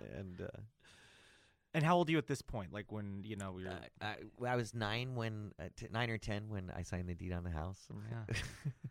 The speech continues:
Speaker 1: And
Speaker 2: Buying
Speaker 1: then
Speaker 2: a house at ten, I
Speaker 1: I know.
Speaker 2: mean.
Speaker 1: And s-, going to public school the whole time. So
Speaker 2: Mm.
Speaker 1: b-, you go to public school, and then you go to the set, and you have a private teacher for three hours a
Speaker 2: Yeah.
Speaker 1: day.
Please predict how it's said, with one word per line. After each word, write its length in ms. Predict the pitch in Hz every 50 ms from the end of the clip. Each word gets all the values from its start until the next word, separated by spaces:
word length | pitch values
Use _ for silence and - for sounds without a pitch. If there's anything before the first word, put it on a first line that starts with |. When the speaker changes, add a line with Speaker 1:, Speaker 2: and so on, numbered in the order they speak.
| - - - - - - - - - - - - - _ _ -
Speaker 1:
And 100 | 139 139
Speaker 2:
Buying 140 | 170 185 185
Speaker 1:
then 80 | 175 165
Speaker 2:
a 20 |
house 160 | 180 180 160
at 100 | 160 -
ten, 300 | - 156 165 175 190 151
I 160 | 120 117 113
Speaker 1:
I 20 | 113
know. 120 | 123 - 120
Speaker 2:
mean. 180 | 120 120 123 - _ - - - -
Speaker 1:
And 140 | 127 131 127
s-, 200 | - 123 131 127
going 200 | 131 151 160 160
to 80 | 156 156
public 300 | - - 147 139 147 -
school 260 | - - 135 139 123
the 80 | 104 104
whole 160 | 95 98 92
time. 200 | - 107 92 80 - _ - _ _ _ _ _ _ _ _ _
So 180 | - - 113 110
Speaker 2:
Mm. 120 | 147 139
Speaker 1:
b-, 60 | 127
you 100 | 117 101
go 100 | 104 117
to 60 | 104
public 280 | - - 147 143 160 143
school, 240 | - - 139 139 139
and 80 | 135
then 100 | 120 117
you 80 | 113 110 107
go 80 | 110
to 60 | 104 95
the 60 | 95
set, 300 | - - 110 104 95 -
and 100 | - 95
you 60 | 92
have 140 | 92 90 85
a 40 | -
private 360 | - - 90 92 90 90 -
teacher 320 | - 92 87 - - 90
for 120 | 85 90 85
three 280 | - - 92 82 80
hours 240 | 78 82 82 80 78
a 40 | -
Speaker 2:
Yeah. 40 | 104
Speaker 1:
day. 260 | - 76 76 78 80